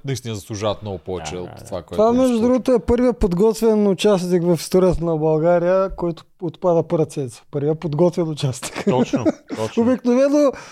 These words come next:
Speaker 3: първо трябва да си отиде някой неподготвен винаги.
Speaker 2: Да, да.
Speaker 3: Да.
Speaker 2: Но, но той,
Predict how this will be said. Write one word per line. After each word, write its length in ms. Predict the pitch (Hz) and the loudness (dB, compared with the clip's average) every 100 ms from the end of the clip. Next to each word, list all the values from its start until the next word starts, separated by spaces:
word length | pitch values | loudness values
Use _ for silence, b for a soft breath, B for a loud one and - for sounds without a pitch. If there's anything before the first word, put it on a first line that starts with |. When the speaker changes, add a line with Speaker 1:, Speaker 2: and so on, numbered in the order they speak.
| B B B _ - | B B B _ 0
Speaker 3:
първо 240 | 254 254 | 2 4
трябва 260 | - 233 233 | 4 6 6
да 80 | 220 | 4
си 140 | 226 | 2
отиде 260 | 208 226 208 | 2 4 4
някой 280 | 208 214 | 4 4
неподготвен 600 | 196 - 156 180 180 175 160 | 2 0 2 2 2 0 0
винаги. 200 | 160 160 | 0 2
Speaker 2:
Да, 260 | 101 101 - | 0 2 2
да. 240 | 92 92 165 | 2 -4 -2
Speaker 3:
Да. 280 | 160 151 156 _ _ _ 120 | 0 0 -2 _ _ _ -10
Speaker 2:
Но, 180 | 123 131 | -8 -2
но 160 | 127 117 | 0 0
той, 340 | - 165 | 0 0